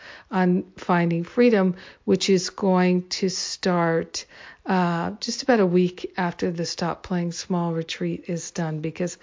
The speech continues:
Stop Playing Small retreat is spread out over eight days, over two weekends.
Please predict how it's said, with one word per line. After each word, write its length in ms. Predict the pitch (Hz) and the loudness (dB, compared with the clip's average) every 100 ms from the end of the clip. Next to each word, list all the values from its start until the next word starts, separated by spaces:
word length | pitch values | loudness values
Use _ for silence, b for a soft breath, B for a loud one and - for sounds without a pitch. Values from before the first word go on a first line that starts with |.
| B B B | B B B
Stop 340 | - 185 170 | -6 -2 -2
Playing 280 | - 175 165 | -2 -4 -4
Small 340 | - 180 165 160 | -6 -6 -4 -6
retreat 500 | 156 - 165 - - | -8 -8 -8 -8 -6
is 240 | 214 170 - | -4 -4 -6
spread 420 | - - 175 160 | -6 -2 0 0
out 320 | 156 156 - B B B B - | -2 -4 -6 B B B B 2
over 580 | 190 175 170 165 170 - - | 4 4 4 2 2 -2 2
eight 320 | 190 190 - | 4 2 2
days, 600 | 180 170 160 160 - - - | 2 4 2 -2 -8 -14 -6
over 260 | 190 170 170 | -4 -2 -4
two 320 | - 185 165 | -4 -4 -4
weekends. 840 | 165 160 - 156 156 - - - | -4 -6 -8 -12 -10 -12 -12 -16